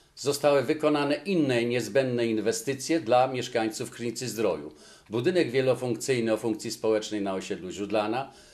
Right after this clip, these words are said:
szkoła podstawowa numer dwa w Krynicy Zdroju i szkoła gimnazjum w Tyliczu. Obok tych inwestycji dokonałem również rewitalizacji zabytkowego rynku w Tyliczu oraz budowy budynku socjalnego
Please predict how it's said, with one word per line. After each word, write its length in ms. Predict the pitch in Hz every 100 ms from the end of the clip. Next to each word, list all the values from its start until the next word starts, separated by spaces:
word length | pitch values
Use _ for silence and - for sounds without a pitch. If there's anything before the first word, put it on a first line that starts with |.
| - _
szkoła 320 | - 139 127
podstawowa 640 | 131 123 - 123 131 120
numer 360 | 117 117 113 101
dwa 420 | 101 101 95 -
w 100 | -
Krynicy 420 | - 110 101 98 98
Zdroju 480 | 95 113 107 151 - - - - _
i 160 | 143 131
szkoła 480 | - - 156 131 113
gimnazjum 680 | 101 160 147 131 123 131 123
w 80 |
Tyliczu. 500 | - 127 95 - - - _ _ -
Obok 340 | 139 139 135
tych 240 | - 165
inwestycji 840 | 151 127 113 - 135 131 160 151 - _ -
dokonałem 540 | 139 139 147 143 127
również 360 | 120 147 131 117
rewitalizacji 1120 | 120 165 160 147 139 123 131 117 - 139 143
zabytkowego 800 | 123 131 127 123 131 143 120 117
rynku 320 | 120 104 98
w 100 | -
Tyliczu 540 | 135 123 123 - 165 - - - -
oraz 320 | 127 123 98
budowy 420 | 123 131 156 160
budynku 380 | 120 123 139 131
socjalnego 880 | 127 117 117 104 117 107 117 113